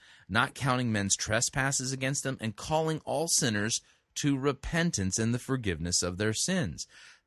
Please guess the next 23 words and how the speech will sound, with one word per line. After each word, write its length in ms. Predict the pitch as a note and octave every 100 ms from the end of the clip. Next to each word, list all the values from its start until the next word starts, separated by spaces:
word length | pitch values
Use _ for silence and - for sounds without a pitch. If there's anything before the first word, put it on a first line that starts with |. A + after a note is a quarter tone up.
| -
The, 120 | C3
the 140 | -
problem 500 | - F#3 G3 C4+ C#3+
is, 220 | F#2 G#2
is 160 | A#2+ A#2
that 200 | B2 G2
when 360 | B2+ C3+ C3+ B2
the 100 | A#2+
church 600 | - - A3 C4 - -
engages 760 | D3 C#3+ A#2 B2+ C#3+ C3 A#2 -
in, 360 | A#2 A#2+ A#2 G#2+ _ _ _ _
well, 280 | A#2+ A#2+ -
uses 520 | D3+ D#3 A3+ G#3 D#3 C#3
its 280 | A#2 - -
limited 540 | A#2 D#3 F#3 C#3+ A#2
resources, 760 | G2+ A2+ A2 F2 C2+ - - -
you 120 | A2
know, 320 | G2+ D#2+ F2+
the 140 | A2 A#2
church 280 | - A3 -
does 180 | A#2+
not 240 | A2+ C3+ -
have 300 | C3+ C3